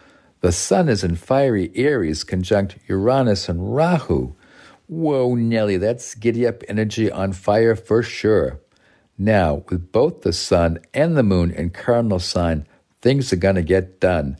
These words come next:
That's because a cardinal sign wants to express its energy. And with the moon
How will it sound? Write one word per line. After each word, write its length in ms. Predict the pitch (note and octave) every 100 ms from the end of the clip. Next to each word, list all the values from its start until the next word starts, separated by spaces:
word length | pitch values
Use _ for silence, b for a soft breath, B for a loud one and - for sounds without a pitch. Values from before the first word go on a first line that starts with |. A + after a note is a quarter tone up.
| b b b -
That's 280 | C3 D3
because 480 | - A#2+ - F2+ F2
a 120 | - F2+
cardinal 500 | - - F3 D#3 B2+
sign 440 | - A2+ G2 F2
wants 280 | F#2+ A2+ A2
to 120 | -
express 640 | F2 - - - D#3+ D3+ A2
its 180 | - -
energy. 560 | G2 G2+ F#2 E2+ C#2+ C#2+ B B B B _
And 180 | A2 G#2+
with 220 | G2+ G2
the 60 | F#2+
moon 580 | F#2 F#2+ C3 D#3 D#3